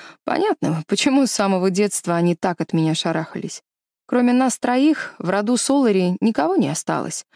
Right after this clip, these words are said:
О каких предках может ещё идти речь?» Астра не любила, когда её жалели, поэтому не любила жалеть в ответ. Но, услышав слова Солари, ей на самом деле стало её жаль.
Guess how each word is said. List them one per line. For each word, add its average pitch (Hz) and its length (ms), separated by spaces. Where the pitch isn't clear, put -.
О 160 100
каких - 420
предках 262 460
может 202 300
ещё 196 320
идти 180 220
речь?» 170 300
Астра 254 420
не 220 220
любила, 180 420
когда 160 300
её 160 240
жалели, 160 500
поэтому 285 400
не 285 120
любила 285 380
жалеть 247 340
в 269 40
ответ. 262 360
Но, 165 160
услышав 190 500
слова 175 380
Солари, 185 500
ей 165 220
на 175 140
самом 196 380
деле 151 220
стало 151 340
её 151 220
жаль. 165 300